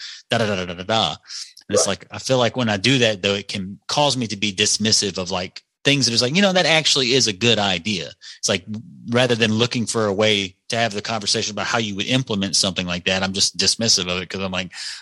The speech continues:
Speaker 1: "No, fuck that. I hate capitalism, but it's better than all this other shit." <laughs> You know,
Speaker 2: Right.
Speaker 1: like, fuck you.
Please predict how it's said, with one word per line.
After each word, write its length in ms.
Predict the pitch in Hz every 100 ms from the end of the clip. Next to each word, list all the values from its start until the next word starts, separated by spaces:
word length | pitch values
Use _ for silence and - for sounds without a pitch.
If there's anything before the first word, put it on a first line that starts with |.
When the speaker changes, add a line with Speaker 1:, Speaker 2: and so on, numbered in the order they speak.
| -
Speaker 1:
"No, 160 | 135 131
fuck 280 | 131 120
that. 180 | 117 113
I 40 | 110
hate 200 | 120 -
capitalism, 500 | 117 107 104 101 101
but 100 | 98
it's 120 | -
better 200 | 98 104
than 120 | 95
all 140 | -
this 120 | 175 95
other 140 | 85
shit." 180 | - -
<laughs> 60 | -
You 180 | 147 135
know, 80 | 160
Speaker 2:
Right. 260 | 147 135 -
Speaker 1:
like, 80 | 139
fuck 360 | - 123 -
you. 280 | - - 92